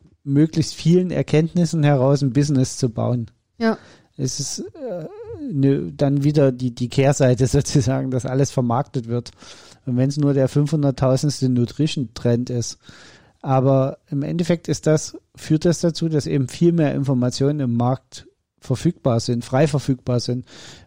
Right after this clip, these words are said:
Speaker 1: Und man sich bilden kann, man sich seine eigene Meinung bilden kann, man aber auch Leute findet, mit denen man diskutieren kann. Und dieses ganzheitliche Training, äh, also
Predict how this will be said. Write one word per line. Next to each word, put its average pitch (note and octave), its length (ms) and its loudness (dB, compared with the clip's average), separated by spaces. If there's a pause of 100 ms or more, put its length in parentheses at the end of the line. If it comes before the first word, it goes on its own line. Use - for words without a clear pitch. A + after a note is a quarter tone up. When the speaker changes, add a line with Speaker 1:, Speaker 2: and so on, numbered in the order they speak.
Speaker 1:
Und B2+ 120 -2
man B2+ 120 2
sich B2 220 -4
bilden D#3+ 320 2
kann, D3 340 2
man B2+ 200 -2
sich B2 180 -4
seine B2 260 0
eigene D3+ 240 -2
Meinung C#3+ 380 2
bilden C3+ 240 0
kann, C3 200 0
man C3+ 180 0
aber D#3 320 2
auch E3 200 0 (580)
Leute D3+ 360 2
findet, D3 360 2
mit C3+ 200 -2
denen C#3 180 0
man C3 160 -2
diskutieren D3 640 -2
kann. A#2 300 -4 (500)
Und B2+ 400 -2
dieses B2+ 520 -2 (300)
ganzheitliche C3+ 800 0
Training, E3 640 0 (520)
äh, B2+ 300 -2 (560)
also A2 340 -6